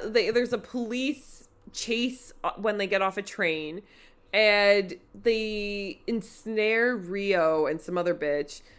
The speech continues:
but the holograms get away, and they run into the muse-, art museum, and Jem summons Synergy to give them an appropriate disguise, which Synergy interprets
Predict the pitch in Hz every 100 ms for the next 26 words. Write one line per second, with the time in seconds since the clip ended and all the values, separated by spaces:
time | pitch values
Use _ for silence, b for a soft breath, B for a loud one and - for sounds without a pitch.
0 | b - 196 - 185 214 254 285 269 202
1 | 185 190 175 160 151 151 160 175 175 214
2 | 254 254 240 226 196 196 180 180 - -
3 | 220 - 220 185 175 165 - - 208 208
4 | 202 202 b b b b b _ _ 185
5 | 247 254 339 427 453 - 233 254 277 254
6 | - 190 202 214 196 214 - 190 196 202
7 | 202 190 175 - 190 180 180 233 226 -
8 | 208 - - 156 143 135 143 147 - 202
9 | 185 - - - 247 294 285 302 320 311
10 | - - 240 - 208 190 226 208